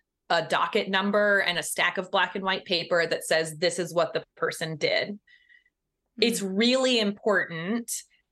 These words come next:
Speaker 1: And there is, there are more and more states sort of trying to push to make this a regular thing that happens at the state level. 'Cause of course we're federal, so we're handling federal cases.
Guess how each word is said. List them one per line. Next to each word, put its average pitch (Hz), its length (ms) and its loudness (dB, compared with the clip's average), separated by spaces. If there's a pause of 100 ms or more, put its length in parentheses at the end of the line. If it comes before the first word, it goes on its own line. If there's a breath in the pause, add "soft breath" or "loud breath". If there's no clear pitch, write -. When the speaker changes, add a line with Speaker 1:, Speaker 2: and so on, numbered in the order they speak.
(100)
Speaker 1:
And 190 200 2
there 196 140 6
is, 190 220 0 (1120)
there 196 200 4
are 190 80 2
more 214 220 4
and 233 120 0
more 214 160 0
states 190 360 -2
sort 190 140 0
of 180 100 -4
trying 180 400 0
to 190 140 -10
push - 680 0 (440)
to 185 140 0
make 180 400 -2
this 165 440 -2 (680)
a 180 140 4
regular 180 400 2
thing 190 160 -4
that 170 100 -2
happens 180 300 0
at 175 100 0
the 156 60 -2
state - 320 0
level. 156 320 -2
'Cause - 260 -2
of 202 120 2
course 240 300 2
we're 226 220 2
federal, 185 720 -2
so 190 280 2
we're 202 200 2
handling 185 420 -2
federal 170 380 2
cases. - 600 -2